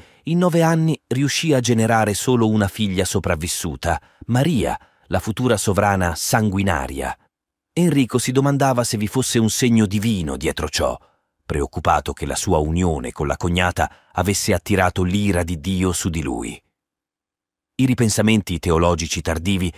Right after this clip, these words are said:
divennero una questione urgente solo quando fece la sua comparsa l'affascinante e giovane Anna Bolena nel millecinquecentoventisei. Il re, innamorato dei suoi occhi scuri, pensò:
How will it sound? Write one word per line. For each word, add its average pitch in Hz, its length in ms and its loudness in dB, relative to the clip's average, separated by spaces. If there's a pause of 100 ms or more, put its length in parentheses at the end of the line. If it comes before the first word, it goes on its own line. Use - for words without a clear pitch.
(200)
divennero 110 480 4
una 98 180 4
questione 107 460 2
urgente 82 880 -2
solo 151 260 0
quando 123 280 2
fece 120 260 0
la 104 80 2
sua 110 180 0
comparsa 107 600 0
l'affascinante 98 920 0
e 85 60 0
giovane 90 480 2
Anna 92 280 2
Bolena 78 520 0 (180)
nel 104 220 4
millecinquecentoventisei. 104 1700 0 (880)
Il 82 140 -2
re, 85 400 -2
innamorato 78 640 -2
dei 71 160 -4
suoi 82 260 0
occhi 92 240 0
scuri, 87 460 -2
pensò: 87 500 0